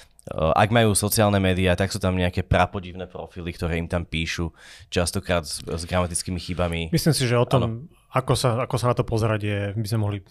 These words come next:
Speaker 2: mať celý ten podcast, čiže
Speaker 1: Je to rozhodne zaujímavé. Keď sa na tom chce niekto pobaviť a skúmať to, tak, o,
Speaker 2: Hej.
Speaker 1: <laughs> môže sa nám
Speaker 2: Každopád-
Speaker 1: ozvať, môžeme mu poslať veľa linkov.
Speaker 2: Každopádne dávajte si pozor, to je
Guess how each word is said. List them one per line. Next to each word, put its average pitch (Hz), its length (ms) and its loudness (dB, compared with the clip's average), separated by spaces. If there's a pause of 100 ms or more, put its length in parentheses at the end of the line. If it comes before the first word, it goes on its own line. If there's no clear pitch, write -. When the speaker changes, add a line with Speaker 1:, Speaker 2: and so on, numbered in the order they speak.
Speaker 2:
mať - 320 -8
celý 139 240 4
ten 113 160 0
podcast, 117 640 -6 (180)
čiže 107 380 -4
Speaker 1:
Je 107 160 2
to 127 80 4
rozhodne 113 320 4
zaujímavé. 87 560 4
Keď 127 80 2
sa 135 100 4
na 120 80 4
tom 123 80 2
chce 117 140 0
niekto 113 240 4
pobaviť 101 720 2
a 92 80 0
skúmať 101 480 -4
to, 101 160 0
tak, 87 260 -6
o, 85 320 0
Speaker 2:
Hej. 107 220 -10 (240)
Speaker 1:
<laughs> - 240 -2
môže 139 240 6
sa 135 80 8
nám 123 80 8
Speaker 2:
Každopád- 120 80 8
Speaker 1:
ozvať, 110 160 4
môžeme 104 240 2
mu 90 80 0
poslať 92 320 0
veľa 92 240 4
linkov. 85 480 -2
Speaker 2:
Každopádne 135 480 4
dávajte 107 320 -2
si - 80 -10
pozor, 92 340 -8
to - 140 -8
je 107 160 0